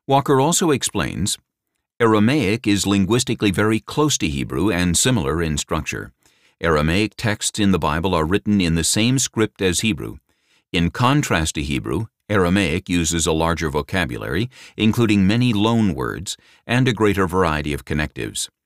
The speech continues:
It also contains an elaborate system of tenses developed through the use of participles with pronouns or with various forms of the verb to be. Although Aramaic is less euphonious and poetical than Hebrew,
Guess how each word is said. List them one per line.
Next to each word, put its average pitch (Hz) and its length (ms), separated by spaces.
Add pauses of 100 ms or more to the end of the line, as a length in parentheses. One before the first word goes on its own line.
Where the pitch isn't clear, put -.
(420)
It 101 140
also 131 320
contains 107 580
an 90 100
elaborate 101 600
system 107 400
of 98 160
tenses 60 560
developed 90 500
through 110 220
the 110 100
use 82 280
of 95 140
participles 87 760
with 92 260
pronouns 90 600 (280)
or 110 220
with 107 160
various 90 480
forms 85 380
of 80 100
the 87 80
verb 69 400 (120)
to 78 120
be. 67 320 (680)
Although 107 360
Aramaic 117 560
is 92 160
less 95 280
euphonious 120 720
and 80 240
poetical 101 520
than 76 160
Hebrew, 78 400